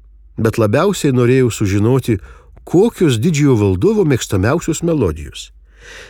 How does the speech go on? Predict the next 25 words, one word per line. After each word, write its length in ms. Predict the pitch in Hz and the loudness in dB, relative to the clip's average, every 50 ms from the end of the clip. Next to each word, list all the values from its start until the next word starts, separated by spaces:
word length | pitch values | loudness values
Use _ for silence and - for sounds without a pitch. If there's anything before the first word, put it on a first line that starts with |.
| - - | -6 -4
Į 80 | 170 | 0
mano 220 | 220 262 247 208 170 | 2 2 2 2 2
klausimą 560 | - 165 196 247 285 247 - - 196 180 165 | 2 0 2 2 0 0 0 0 0 2 2
buvo 240 | 143 143 185 185 170 | 2 2 2 0 0
atsakyta, 640 | 151 - - 147 - - 107 90 - - - - - - - - - - - - - - - - - - | 0 0 -2 -4 -2 -2 -4 -4 -4 -6 -12 -16 -18 -20 -20 -20 -20 -20 -20 -20 -20 -20 -20 -20 -20 -6
kad 160 | - - 123 | -6 -6 -4
sultonas 640 | - - 156 139 - 190 208 226 214 190 - - 190 | -2 -2 -2 0 0 2 2 2 2 0 0 0 0
neprašo 640 | 180 151 - 165 151 123 107 90 - - 104 92 | 0 2 2 2 2 2 2 0 0 -2 0 0
ir 100 | 98 101 | 0 2
nenori 400 | 107 107 104 113 139 147 131 120 | 0 0 2 2 2 2 2 0
girdėti 480 | 107 113 113 107 107 110 95 - 98 92 | 0 0 0 0 0 -2 0 -2 -2 0
nieko 460 | 95 113 160 214 208 - 247 247 226 - _ - | 0 2 0 0 -2 -2 -4 -4 -4 -6 _ -12
daugiau, 560 | - 170 175 247 233 202 185 220 240 247 240 - - - - - - - - - - | -6 -4 -2 -2 -2 0 0 0 0 0 -2 -4 -8 -16 -20 -20 -20 -20 -20 -10 -4
išskyrus 640 | - 190 - - - - 202 214 196 202 185 156 131 | -2 -2 -2 -2 -4 -2 0 0 2 2 2 2 0
dvi 160 | 120 135 160 160 160 | 0 2 2 2 4
melodijas. 720 | 151 139 120 101 92 82 80 76 76 - - - - - - _ _ _ _ _ _ _ _ _ _ _ _ - - - | 4 4 4 4 2 0 -2 -6 -8 -10 -10 -12 -12 -14 -18 _ _ _ _ _ _ _ _ _ _ _ _ -20 -10 -4
Malborų 800 | 87 90 101 117 139 135 135 131 139 151 165 175 202 175 127 101 | -2 0 2 2 2 2 0 0 2 2 2 2 2 0 0 0
eina 320 | 113 139 147 123 101 95 87 | -2 -2 -2 0 0 -2 -2
į 140 | 87 78 - | -2 -4 -6
karą, 460 | - - 67 65 67 71 92 143 190 - - - _ _ _ _ - | -8 -10 -8 -10 -8 -8 -8 -8 -8 -10 -14 -20 _ _ _ _ 0
tai 80 | 170 180 | 0 0
prancūzų 480 | - - 196 202 - - 220 147 127 104 | 2 2 0 0 0 0 2 2 4 4
liaudies 320 | 104 95 92 90 85 - - 95 | 4 2 2 0 -2 -2 -2 -2
lopšinė, 480 | 82 - - - 240 208 196 143 - | -2 -2 -2 -2 0 0 0 0 0
kuri 300 | - 135 131 147 147 - | 0 0 2 2 0 0